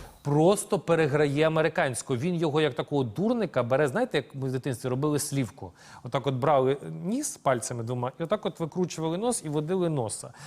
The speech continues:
Отак от Путін, е, водить Трампа за ніс. І сенаторка Джонні Ернст сказала, що Путін грає. Путін грає. Трамп, е, сенатор Том Тілліс сказав, що Росія грає не просто Трампом,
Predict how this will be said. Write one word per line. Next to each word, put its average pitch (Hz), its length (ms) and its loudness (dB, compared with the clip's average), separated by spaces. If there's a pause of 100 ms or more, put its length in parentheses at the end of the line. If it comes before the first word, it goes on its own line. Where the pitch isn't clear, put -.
(140)
Отак 240 380 0
от - 180 -2
Путін, 220 440 -2
е, 151 480 -2 (880)
водить 147 400 0
Трампа 139 380 2
за 127 140 2
ніс. 123 360 -6 (280)
І 151 160 2
сенаторка 180 640 2
Джонні 160 420 0
Ернст 147 720 0
сказала, 170 420 0
що 120 180 -6
Путін 151 380 -6
грає. 143 440 2 (760)
Путін 190 400 0
грає. 160 520 2
Трамп, 196 460 2
е, 165 500 4
сенатор 185 520 0
Том 175 260 0
Тілліс 147 480 -2
сказав, 143 380 -2
що 156 140 -4
Росія 147 540 -2 (100)
грає 147 280 4
не 139 120 -4
просто 180 380 -4
Трампом, 110 540 -2